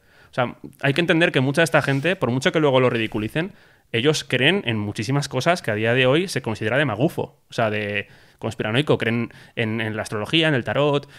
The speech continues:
en todo este tipo de energías. Muchos de ellos creen en eso. Entonces, si les explicas, si al final,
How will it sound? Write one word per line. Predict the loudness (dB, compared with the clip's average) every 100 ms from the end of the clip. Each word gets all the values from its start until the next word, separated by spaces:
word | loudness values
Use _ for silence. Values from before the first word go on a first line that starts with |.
| -18
en | -12 -6
todo | -2 0
este | 0
tipo | 0 2
de | 2
energías. | 2 -2 -2 -2 -8 -20 _ _ _
Muchos | -2 0 2
de | 4
ellos | 2
creen | 0 -2
en | -4
eso. | -6 -6
Entonces, | -6 -4 -4 -6 -12
si | -10 -8 -6
les | -6
explicas, | -8 -2 0 0 -2
si | -2
al | -6 -4
final, | 0 0